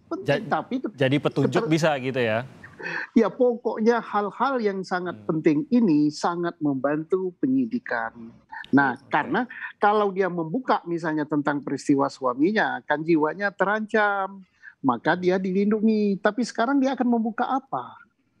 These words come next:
Speaker 2: Hmm.
Speaker 1: Apa yang akan dia buka? Nah,
Speaker 2: Oke. Jadi, jadi keterangannya akan dinilai oleh L P S K apakah membutuhkan, eh, perlindungan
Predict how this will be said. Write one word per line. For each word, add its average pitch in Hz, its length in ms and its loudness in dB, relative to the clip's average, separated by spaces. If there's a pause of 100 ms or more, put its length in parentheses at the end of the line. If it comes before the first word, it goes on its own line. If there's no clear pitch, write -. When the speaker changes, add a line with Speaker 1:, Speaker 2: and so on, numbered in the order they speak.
(120)
Speaker 2:
Hmm. 107 220 -14
Speaker 1:
Apa - 240 0
yang 160 160 0
akan 165 180 -2
dia 151 140 2
buka? 135 400 -4 (600)
Nah, 117 1040 -2
Speaker 2:
Oke. 113 180 -4 (840)
Jadi, 147 320 0
jadi 139 160 2
keterangannya 139 800 0
akan 131 240 -2
dinilai 123 400 -2
oleh 120 160 2
L 117 160 -2
P 123 80 2
S 127 160 -4
K 104 240 0
apakah 110 400 0
membutuhkan, 107 800 -4 (240)
eh, 107 160 -6
perlindungan 113 480 0